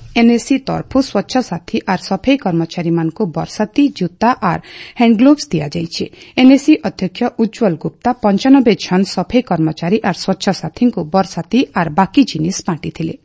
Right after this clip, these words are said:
ରାଜ୍ୟର ଭିନ୍ନ ଭିନ୍ନ ଇଲାକାନ ବର୍ଷା ଲାଗି ରହିଥିବାର ବେଳେ ଆଜ ସମ୍ବଲପୁର, ବରଗଡ଼, ଝାରସୁଗୁଡ଼ା ଆର୍ ସୁନ୍ଦରଗଡ଼ ଜିଲ୍ଲାର କେତେଟା ଜାଗାନ ଜବର ବର୍ଷା ହେଇପାରେ ବୋଲି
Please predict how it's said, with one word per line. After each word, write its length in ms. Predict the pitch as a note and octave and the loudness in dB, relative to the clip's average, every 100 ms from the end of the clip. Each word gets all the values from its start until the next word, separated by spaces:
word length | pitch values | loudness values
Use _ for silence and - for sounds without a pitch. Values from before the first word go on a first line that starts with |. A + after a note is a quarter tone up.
| _ | _
ରାଜ୍ୟର 340 | B3 C4 E4 D#4 | 4 6 4 4
ଭିନ୍ନ 180 | A3 G#3 | 4 6
ଭିନ୍ନ 160 | C4+ C4+ | 6 6
ଇଲାକାନ 360 | F#3+ F3 E3+ F3+ | 2 0 0 0
ବର୍ଷା 320 | A3 F3 - F3 | 2 0 2 2
ଲାଗି 260 | F3 F#3 A#3 | 2 4 6
ରହିଥିବାର 440 | A3+ - D#3 D#3+ | 4 4 2 2
ବେଳେ 220 | D3+ G3 - - - - | 2 2 0 -6 -20 -2
ଆଜ 160 | - F#3 - - | 2 2 0 0
ସମ୍ବଲପୁର, 580 | A#3 A3 A#3+ A#3 C4+ A#3+ | 4 6 6 6 4 4
ବରଗଡ଼, 440 | E3 D#3+ D#3+ F#3+ | 4 2 4 2
ଝାରସୁଗୁଡ଼ା 500 | - E3 - E3+ F#3 - | 2 0 2 2 2 2
ଆର୍ 200 | E3+ D3 - | 0 0 -2
ସୁନ୍ଦରଗଡ଼ 480 | - A3+ G#3+ A3+ A#3 | 4 6 6 6 4
ଜିଲ୍ଲାର 340 | - D3+ E3+ | 2 2 2
କେତେଟା 320 | - D#3+ - D#3+ | 2 0 0 0
ଜାଗାନ 320 | D#3 D3+ D#3+ G3+ | 0 2 2 2
ଜବର 320 | - D#3+ G3+ | 2 0 0
ବର୍ଷା 280 | F#3 D#3 E3+ | 0 0 0
ହେଇପାରେ 420 | D3 F3+ - G#3 | 2 2 4 4
ବୋଲି 220 | E3+ D3 | 4 0